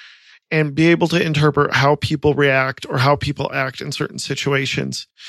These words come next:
And Talking to Strangers is a great book by Malcolm Gladwell. This book really investigates how we misinterpret people in all sorts of situations, everything from Bernie Madoff to Amanda Knox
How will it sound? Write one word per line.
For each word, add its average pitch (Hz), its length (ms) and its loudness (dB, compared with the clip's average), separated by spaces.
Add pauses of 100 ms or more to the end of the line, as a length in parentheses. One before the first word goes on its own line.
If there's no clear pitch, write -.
(220)
And - 100 -6
Talking 160 380 2
to 185 80 -4
Strangers 147 640 0
is 143 220 -2
a 151 60 2
great 160 420 0 (240)
book 156 200 0
by 151 120 2
Malcolm 143 360 -2
Gladwell. 135 560 2 (440)
This 175 100 4
book 202 240 2
really 175 260 4
investigates 151 720 0
how 139 560 0
we 139 240 -4
misinterpret 147 720 -2
people 147 500 2 (380)
in 156 140 -2
all 147 120 4
sorts 151 320 0
of 139 100 0
situations, 147 760 0
everything 143 420 0
from 135 480 0 (160)
Bernie 151 240 2
Madoff 143 540 -2
to 131 180 0
Amanda 135 380 0
Knox - 580 -4